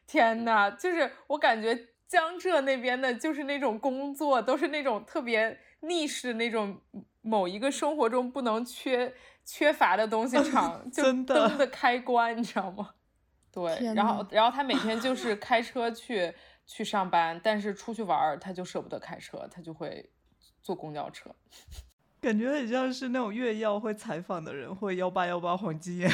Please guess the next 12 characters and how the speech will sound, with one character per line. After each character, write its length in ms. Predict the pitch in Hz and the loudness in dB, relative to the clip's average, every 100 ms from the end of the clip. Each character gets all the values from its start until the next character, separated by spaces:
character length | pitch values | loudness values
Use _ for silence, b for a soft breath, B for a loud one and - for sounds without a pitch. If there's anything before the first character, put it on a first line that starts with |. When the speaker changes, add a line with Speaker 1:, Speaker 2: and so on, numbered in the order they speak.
| - | 0
Speaker 2:
<laughs> 280 | - - 196 | -6 -6 2
会 100 | 226 | 2
采 280 | 208 - 180 190 | 2 -4 -8 -8
访 340 | - 214 202 | -10 -12 -12
的 120 | 208 190 | -10 -8
人。 360 | 185 196 - - _ 453 605 480 427 | -8 -10 -12 -18 _ 0 0 -4 -8
Speaker 3:
是 440 | - 403 392 311 | -6 6 8 8
哎。 240 | 233 196 - | 6 4 0
Speaker 1:
真 220 | 240 240 | 0 2
的， 160 | 220 180 | 2 2
真 200 | 214 214 | 0 0
的。 360 | 170 165 202 | 0 -2 -10